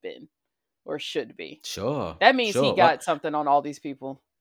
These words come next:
Speaker 2: Yeah, for, for sure. Well, look, I'm, I'm, my prediction
Speaker 1: Mm-hmm.
Speaker 2: is, I'm ass-, uh,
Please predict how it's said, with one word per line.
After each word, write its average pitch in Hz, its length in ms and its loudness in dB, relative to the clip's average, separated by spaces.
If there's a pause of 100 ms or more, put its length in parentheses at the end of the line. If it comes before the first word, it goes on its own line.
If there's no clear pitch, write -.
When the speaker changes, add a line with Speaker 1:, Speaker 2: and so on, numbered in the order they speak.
(440)
Speaker 2:
Yeah, 120 420 0
for, 107 340 0
for 113 160 -6
sure. 98 220 -2
Well, 120 140 2
look, 139 220 4
I'm, 160 340 2
I'm, 202 340 4 (260)
my 170 140 2
prediction 143 760 -2 (680)
Speaker 1:
Mm-hmm. 120 420 2
Speaker 2:
is, 107 160 -4
I'm 135 140 2
ass-, 139 240 0
uh, - 360 -16